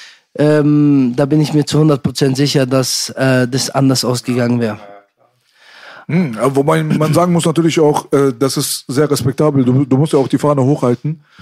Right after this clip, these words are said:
Speaker 2: Äh, ich als neutraler Betrachter muss sagen, Sinan, äh, hat ja auch was auf dem Kasten.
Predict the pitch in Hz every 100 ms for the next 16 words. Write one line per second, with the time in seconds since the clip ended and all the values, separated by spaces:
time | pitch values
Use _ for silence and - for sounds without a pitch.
0 | - - - 131 135 156 165 139 151 139
1 | 151 156 139 139 151 139 143 143 156 147
2 | 139 151 147 139 - 131 127 127 127 127
3 | 127 110 104 98 117 -